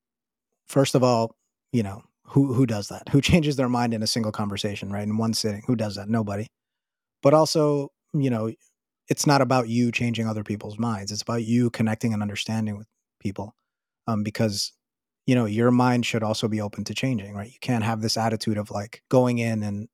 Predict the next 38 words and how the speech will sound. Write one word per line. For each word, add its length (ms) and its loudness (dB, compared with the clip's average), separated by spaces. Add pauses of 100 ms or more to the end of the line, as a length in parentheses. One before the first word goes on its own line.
(180)
and, 240 -6 (380)
"I'm 260 4
going 220 0
to 40 -6
fix 280 -4
the 80 -4
problem 320 -2
because 200 -6
I 100 -2
already 280 -2
know 140 -2
the 100 -6
answer," 460 -6 (100)
right? 160 -8
Well, 140 -2
maybe 280 4
I 60 0
don't 220 -2
know 80 0
the 100 -4
answer. 240 -6
Maybe 200 -2
there's 140 -4
something 240 -6
I 60 -6
don't 240 -4
understand. 580 -6 (460)
So 140 0
you 80 8
have 140 4
to 60 -2
go 140 4
in 140 0
with 140 -8
that. 260 -4 (840)
And 120 0
for 160 4
me, 460 4